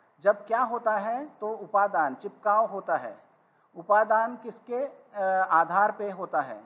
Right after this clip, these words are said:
फिर भिक्षु, ध्यान से सोचने पर मुझे ज्ञान की एक सफलता मिली। जब, अ, तन्हा या तृष्णा होती है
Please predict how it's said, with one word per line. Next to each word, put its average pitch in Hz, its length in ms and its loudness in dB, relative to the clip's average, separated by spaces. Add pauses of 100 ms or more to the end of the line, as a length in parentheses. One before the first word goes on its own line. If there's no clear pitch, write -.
फिर 240 300 -6
भिक्षु, 208 440 -6
ध्यान 175 320 -4
से 202 180 -12
सोचने 190 360 -14
पर 202 260 -2
मुझे 202 540 -14
ज्ञान 160 340 -2
की 233 360 -18 (400)
एक 226 200 -8
सफलता 180 460 -4
मिली। 160 320 -12 (540)
जब, - 300 0 (460)
अ, 170 80 -4
तन्हा 190 540 0
या 208 240 -2
तृष्णा 208 640 -6 (180)
होती 175 240 -8
है 131 260 -12